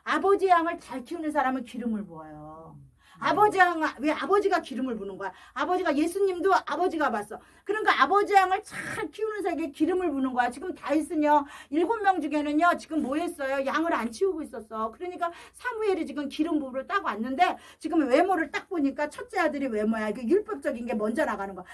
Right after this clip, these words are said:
Speaker 1: 그러니까 뭐냐? 첫 번째 아들 율법적인 거 지금 이세가 거기 있었잖아요.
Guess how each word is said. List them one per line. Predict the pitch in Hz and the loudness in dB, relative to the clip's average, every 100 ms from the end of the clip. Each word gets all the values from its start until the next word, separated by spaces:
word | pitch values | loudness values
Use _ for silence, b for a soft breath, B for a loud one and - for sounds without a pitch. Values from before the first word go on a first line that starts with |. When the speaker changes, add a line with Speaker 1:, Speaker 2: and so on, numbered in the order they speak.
| B | B
Speaker 1:
그러니까 | - 381 392 381 285 | 0 2 2 0 0
뭐냐? | 247 254 B B | 0 -2 B B
첫 | - 466 | -10 -6
번째 | 453 381 359 | -4 0 0
아들 | 277 226 339 240 | 0 2 0 0
율법적인 | 277 330 233 269 254 | -4 -4 -4 -4 -2
거 | 254 269 214 | -2 -2 -6
지금 | - 277 262 240 220 | -10 -6 -4 -6 -8
이세가 | 240 330 392 349 294 254 247 | -2 -2 0 2 2 2 -2
거기 | - 247 | -4 -6
있었잖아요. | 269 294 330 233 180 170 180 196 | -4 -6 -8 -8 -8 -8 -6 -8